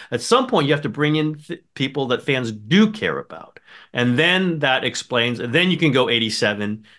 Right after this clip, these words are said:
and get in the wild card and win a round, and then they're, they're happier 'cause they've got, you know, Buster Posey, whoever the next Buster Posey is. They got the next Tim Lincecum.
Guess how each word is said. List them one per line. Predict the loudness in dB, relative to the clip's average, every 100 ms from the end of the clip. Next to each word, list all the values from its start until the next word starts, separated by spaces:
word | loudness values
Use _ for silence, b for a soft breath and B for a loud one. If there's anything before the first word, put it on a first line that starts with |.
| b
and | -4 -2 0 -2 -6 -10 -4
get | -4
in | 0
the |
wild | 2 2 2
card | 2 0 2
and | 0 -2
win | -2
a |
round, | -2 0 0 -2 -4
and | -4
then | -2 -2
they're, | -2 -4
they're | -2 -2
happier | 0 -4 -4 -8
'cause | -6
they've | -2 -2
got, | 0 0 0 -6 b b _ _ _
you | -18 -18 -14 -10
know, | -4
Buster | 0 0 -2
Posey, | -2 0 -2 -4
whoever | -6 -4 -4 -4
the | -4
next | -6 -4
Buster | -8 -8
Posey | -6 -6 -6 -6
is. |
They | -6
got | -4 -6
the | -6
next | -8 -6
Tim | -8 -6
Lincecum. | -6 -8 -12 -14 -14